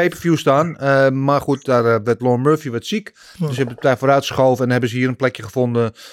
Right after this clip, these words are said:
Speaker 1: op een kaart waar, eh, natuurlijk Ortega, Rodriguez al de, de, de lijstaanvoerders waren. Eh, dus ik denk dat ze daar nog gewoon een plekje gevonden hebben op die manier. Dus, eh.
Speaker 2: Ik heb een goed idee.
Speaker 1: Nou.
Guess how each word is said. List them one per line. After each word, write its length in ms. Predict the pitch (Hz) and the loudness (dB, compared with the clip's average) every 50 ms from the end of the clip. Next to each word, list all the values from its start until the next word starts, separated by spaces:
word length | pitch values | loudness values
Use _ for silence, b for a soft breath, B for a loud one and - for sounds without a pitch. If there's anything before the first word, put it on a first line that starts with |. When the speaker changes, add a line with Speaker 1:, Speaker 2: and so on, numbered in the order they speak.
| B B | B B
Speaker 1:
op 180 | B - 156 147 | B -2 -2 -2
een 100 | 147 135 | -2 0
kaart 280 | - 147 139 135 131 113 | 2 2 2 2 0 0
waar, 180 | 131 131 123 120 | 2 2 2 2
eh, 20 | |
natuurlijk 320 | 117 120 117 - 135 - 127 | 0 -2 -2 -4 -4 -4 -4
Ortega, 460 | 127 117 - 143 139 131 117 123 123 | -6 -4 0 2 2 4 4 2 2
Rodriguez 520 | 113 127 123 117 107 123 127 117 120 113 - | 4 2 0 0 0 -4 -4 -4 -6 -8 -6
al 220 | - 117 123 120 | -4 -2 -2 0
de, 200 | 113 117 117 113 110 | 0 0 0 0 0
de, 160 | 110 117 113 101 | 0 0 0 0
de 80 | 107 113 | 0 2
lijstaanvoerders 640 | 117 117 117 - 123 107 - - 113 107 104 104 | 2 2 0 0 -4 -8 -6 -8 -10 -8 -8 -8
waren. 340 | 101 104 101 101 104 107 113 B B B B B B B B _ _ | -8 -6 -6 -6 -6 -8 -12 B B B B B B B B _ _
Eh, 360 | - - 95 104 104 101 101 101 95 | -20 -14 -10 -8 -6 -6 -6 -6 -8
dus 180 | 95 95 - | -10 -12 -10
ik 160 | - 110 104 | -8 -8 -6
denk 160 | 95 107 107 98 | -6 -8 -8 -8
dat 140 | 101 92 | -12 -12
ze 120 | - - 101 | -12 -12 -10
daar 240 | 92 95 90 98 104 | -8 -8 -8 -8 -8
nog 200 | 104 - - - | -12 -14 -14 -14
gewoon 180 | 107 107 104 | -12 -12 -12
een 60 | 101 | -12
plekje 280 | - 113 107 - - 107 | -10 -12 -14 -12 -14 -20
gevonden 320 | - - 110 104 104 98 | -16 -12 -12 -10 -10 -10
hebben 180 | 101 104 98 95 | -12 -12 -12 -14
op 60 | 95 | -16
die 180 | 98 98 98 95 | -16 -16 -14 -14
manier. 300 | 98 98 101 101 107 110 | -14 -14 -14 -14 -16 -18
Dus, 240 | _ - 92 - - | _ -20 -20 -20 -16
eh. 80 | - - | -10 -8
Speaker 2:
Ik 80 | 139 - | -2 -2
heb 80 | 165 - | 0 0
een 60 | - | 2
goed 120 | 156 139 139 | 2 2 2
idee. 260 | 131 131 127 123 - _ _ _ _ _ _ _ | 2 2 2 0 -2 _ _ _ _ _ _ _
Speaker 1:
Nou. 240 | - 175 175 139 113 | -4 0 0 0 0